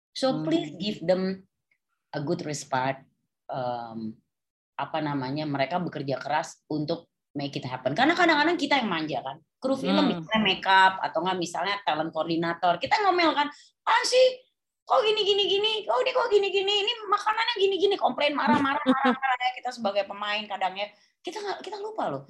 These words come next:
Speaker 1: Tugas mereka itu untuk bisa membuat ini semua terjadi dan berjalan dengan lancar. So, mereka punya andil yang sangat besar gitu. Sehingga kita juga kadang juga harus meredam ego, kita juga harus,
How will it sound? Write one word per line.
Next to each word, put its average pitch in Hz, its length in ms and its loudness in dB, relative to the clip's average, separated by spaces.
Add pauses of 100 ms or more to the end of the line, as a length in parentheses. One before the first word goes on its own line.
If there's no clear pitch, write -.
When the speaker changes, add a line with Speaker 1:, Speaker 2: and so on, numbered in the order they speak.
(200)
Speaker 1:
Tugas 330 360 -2
mereka 330 340 -2
itu 381 160 -8 (560)
untuk 339 340 -2
bisa 294 360 -2 (960)
membuat 302 480 2
ini 294 240 2
semua 311 560 0 (160)
terjadi 254 540 2
dan 269 100 2
berjalan 254 400 0
dengan 220 240 -2
lancar. 285 720 -2 (420)
So, - 460 -6
mereka 415 320 -4
punya 349 320 2
andil 277 240 0
yang 339 160 -2
sangat 233 320 -8
besar 220 420 -4
gitu. 175 300 -10 (240)
Sehingga 277 340 -4
kita 330 240 -2
juga 220 220 -2
kadang 220 400 -6
juga 185 260 -6
harus 175 140 -10
meredam 175 480 -4
ego, 214 680 -2 (420)
kita 196 180 -4
juga 165 300 -6
harus, 165 560 -10